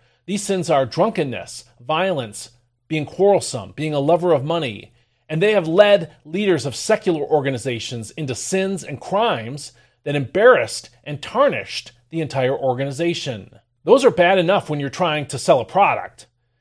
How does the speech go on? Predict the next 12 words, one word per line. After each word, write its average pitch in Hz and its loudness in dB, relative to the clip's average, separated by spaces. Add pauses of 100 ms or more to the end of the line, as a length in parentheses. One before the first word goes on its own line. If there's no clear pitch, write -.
(140)
but 131 -12
when 180 -2
you 165 -2
represent 165 -2
God 131 -4 (560)
and 139 -8
claim 202 -2
to 180 -2
have 156 -2 (160)
a 127 -8
life-changing 170 -2
message - -8